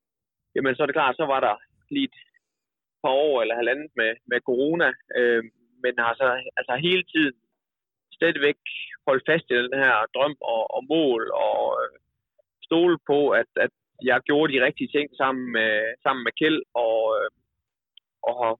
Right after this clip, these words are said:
har jo så kunne få det bekræftet, og det har bare været, hvad kan man sige, benzin på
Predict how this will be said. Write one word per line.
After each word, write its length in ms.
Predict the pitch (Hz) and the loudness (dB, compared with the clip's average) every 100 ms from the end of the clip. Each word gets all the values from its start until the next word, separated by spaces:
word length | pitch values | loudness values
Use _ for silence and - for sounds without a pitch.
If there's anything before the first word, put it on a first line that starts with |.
| - 139 | -4 0
har 100 | 120 | 2
jo 60 | 123 139 | 2 0
så 60 | 135 | -2
kunne 180 | 143 123 | -2 -2
få 60 | 127 120 | 0 0
det 80 | - | -2
bekræftet, 460 | - 131 156 113 113 | 0 -2 -2 -4 0
og 40 | 117 | 2
det 60 | 131 131 | 2 0
har 60 | 117 | 2
bare 140 | 127 120 | 2 2
været, 140 | 117 _ _ _ _ | 0 _ _ _ _
hvad 100 | - | -12
kan 100 | 120 120 | -10 -8
man 100 | 131 | -4
sige, 140 | 127 - _ 135 | -4 -6 _ -6
benzin 380 | 127 170 143 - _ _ _ _ | -6 -6 -8 -10 _ _ _ _
på 80 | - | 0